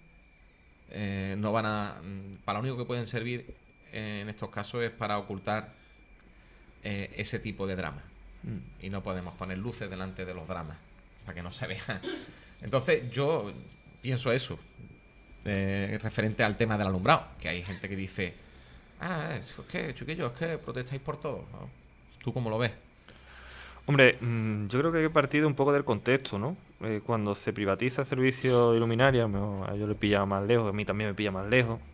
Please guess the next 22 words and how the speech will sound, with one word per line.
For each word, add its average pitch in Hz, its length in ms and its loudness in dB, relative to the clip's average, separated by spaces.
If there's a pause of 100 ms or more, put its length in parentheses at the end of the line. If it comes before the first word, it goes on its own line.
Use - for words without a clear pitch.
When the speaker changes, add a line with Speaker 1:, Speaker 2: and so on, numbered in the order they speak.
(160)
Speaker 2:
Yo 120 200 4
sí 127 140 2
recuerdo, 120 420 6
y 98 120 4
lo 92 80 0
hemos 101 180 0
estado 98 200 2
buscando, 113 560 2 (640)
que 101 60 -2
el 101 40 2
alcalde 123 360 8
decía 135 440 4
que 139 80 0
el 117 80 4
alumbrado 123 580 6
de 123 120 4
Navidad 120 320 4
iba 127 100 8
a 120 40 2
salir 123 220 -2
coste 120 280 -2
cero. 95 260 -4